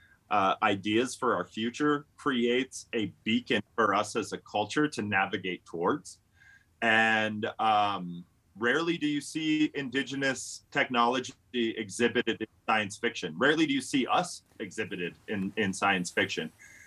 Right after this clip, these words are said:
And the violence that you face with that is that we do not exist in the future.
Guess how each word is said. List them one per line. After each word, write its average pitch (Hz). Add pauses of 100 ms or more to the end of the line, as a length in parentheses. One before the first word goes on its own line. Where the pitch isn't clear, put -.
(220)
And 113
the 113
violence 123
that 110
you 107
face 175
with 110
that 104
is 101
that 104
we 131
do 127
not 123
exist 120
in 113
the 101
future. 127